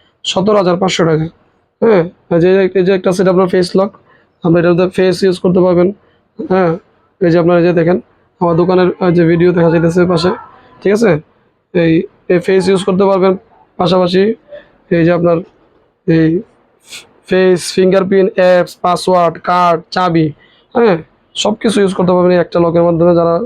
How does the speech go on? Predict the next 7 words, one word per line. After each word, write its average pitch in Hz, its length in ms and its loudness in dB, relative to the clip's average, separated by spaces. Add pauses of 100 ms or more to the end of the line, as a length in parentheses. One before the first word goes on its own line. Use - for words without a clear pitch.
(100)
চাচ্ছেন 175 420 -2 (400)
আমাদের 175 280 0
নাম্বারে 190 240 2
WhatsApp 190 400 0
নাম্বার 196 340 0
দেওয়া 196 180 0
আছে, 185 220 -2